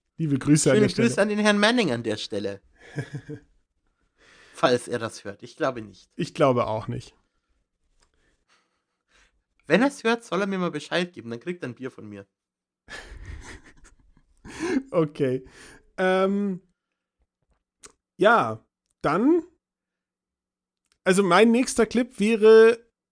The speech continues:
Speaker 1: der nächste Meilenstein des Podcasts. Also ich hab mich so nach Meilensteinen, nach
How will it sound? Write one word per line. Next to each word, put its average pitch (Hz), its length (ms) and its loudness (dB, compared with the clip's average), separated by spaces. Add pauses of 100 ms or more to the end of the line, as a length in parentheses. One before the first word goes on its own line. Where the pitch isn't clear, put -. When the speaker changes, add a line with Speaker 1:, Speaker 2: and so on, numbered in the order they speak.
(400)
Speaker 1:
der 170 160 6
nächste 208 420 4
Meilenstein 170 1040 4
des 120 160 -6
Podcasts. 127 400 -8
Also 165 180 -4
ich 214 140 0
hab 220 100 2
mich 190 180 -2 (100)
so 170 160 0
nach 151 200 2
Meilensteinen, 151 800 0
nach 131 200 -2